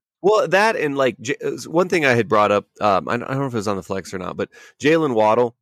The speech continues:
his game, you know, he still hasn't had a monster game, but he did have a big game in this one, and against a very good secondary. So, it, it,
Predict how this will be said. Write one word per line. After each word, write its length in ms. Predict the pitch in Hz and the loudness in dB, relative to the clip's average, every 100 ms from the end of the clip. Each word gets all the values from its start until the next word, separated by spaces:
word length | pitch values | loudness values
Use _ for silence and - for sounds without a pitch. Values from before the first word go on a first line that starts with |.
| _ _ | _ _
his 220 | 135 165 156 | -2 -2 2
game, 240 | 139 135 | 2 2
you 160 | - 143 | -2 0
know, 200 | 107 101 | 2 0
he 120 | 147 | -4
still 200 | 160 254 | -2 2
hasn't 260 | 240 180 175 | 2 2 2
had 100 | 160 | 2
a 40 | |
monster 380 | - 113 123 147 | 2 0 0 -2
game, 180 | 135 135 | 2 2
but 80 | 135 | 2
he 80 | 165 | 2
did 140 | 156 | 2
have 120 | 143 113 | 2 2
a 40 | |
big 180 | 98 104 | -2 0
game 200 | 107 107 | 0 0
in 80 | 95 | -2
this 220 | 104 - | -4 0
one, 240 | 120 120 - - - - | 0 0 -6 -20 -20 -2
and 300 | 131 131 120 _ | 0 2 -2 _
against 320 | 147 135 170 - | 0 0 -2 -2
a 60 | |
very 220 | 127 156 139 | 2 2 0
good 120 | 117 | -2
secondary. 680 | - 147 107 87 76 - _ _ _ | -2 -4 -4 -4 -6 -8 _ _ _
So, 440 | - 139 127 - _ _ _ _ _ _ _ | 0 2 2 -2 _ _ _ _ _ _ _
it, 120 | 139 | -6
it, 140 | - | -4